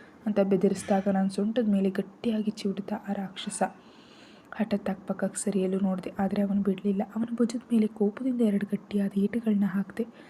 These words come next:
"ಈ ಸಾರಿ ಹೋದೆ ಅಂದ್ರೆ ಮತ್ತೆ ಬರಲ್ಲ." ತಲೆ ಎತ್ತಿ ನನ್ ಕಡೆ ನೋಡ್ತಾ ಗಂಭೀರವಾಗಿ ಹೇಳಿದನು, "ಇದೇನ್ ವಿಚಿತ್ರ? ನಮ್ ಡ್ಯಾಡಿ ಹತ್ರ ನಾನ್ ಹೋಗ್ಬಾರ್ದೆ? ಈ ವಿಷಯ ಮದ್ವೆ ಆಗುವಾಗ ಯಾಕ್ ಹೇಳ್ಲಿಲ್ಲ?"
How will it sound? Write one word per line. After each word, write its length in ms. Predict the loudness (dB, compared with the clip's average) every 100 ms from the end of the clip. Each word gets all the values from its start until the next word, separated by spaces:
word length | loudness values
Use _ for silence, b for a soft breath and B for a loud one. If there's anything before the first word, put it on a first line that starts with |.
| B B 2
"ಈ 120 | 4
ಸಾರಿ 540 | 4 2 2 4 4 2 -8 -20 -20 -20 -20 -20 -20 -20 4
ಹೋದೆ 380 | 10 10 10
ಅಂದ್ರೆ 360 | 6 6 4 4
ಮತ್ತೆ 300 | 4 2 4
ಬರಲ್ಲ." 360 | 4 6 4 4 0 -4 -20 -20 -4
ತಲೆ 240 | 2 4 4
ಎತ್ತಿ 240 | 2 2
ನನ್ 200 | 2 2
ಕಡೆ 220 | 2 2
ನೋಡ್ತಾ 380 | 4 2 2 2
ಗಂಭೀರವಾಗಿ 880 | 4 4 4 4 4 2 2 2 0 -2 B B B B -20 -20 6
ಹೇಳಿದನು, 440 | 8 8 4 0 0 0
"ಇದೇನ್ 300 | 4 4 4
ವಿಚಿತ್ರ? 380 | 4 4 6 6 6 2 -10 -6 4
ನಮ್ 140 | 6
ಡ್ಯಾಡಿ 300 | 6 6 6
ಹತ್ರ 200 | 4 6 4
ನಾನ್ 300 | 6 4 2
ಹೋಗ್ಬಾರ್ದೆ? 680 | 4 2 4 2 4 2 2 -4 B B B B -20 -20 -20 -20 -20 -20 -20 -20 -20 -20 -20 -20 -20 -20 -20 -20 -20 -20 -20 -20 -20 -20 -20 -20 -20 -20 -20 -20 2
ಈ 100 | 6
ವಿಷಯ 320 | 8 6 4 6
ಮದ್ವೆ 320 | 6 8 8
ಆಗುವಾಗ 420 | 8 4 4 6
ಯಾಕ್ 200 | 4 4
ಹೇಳ್ಲಿಲ್ಲ?" 340 | 4 4 4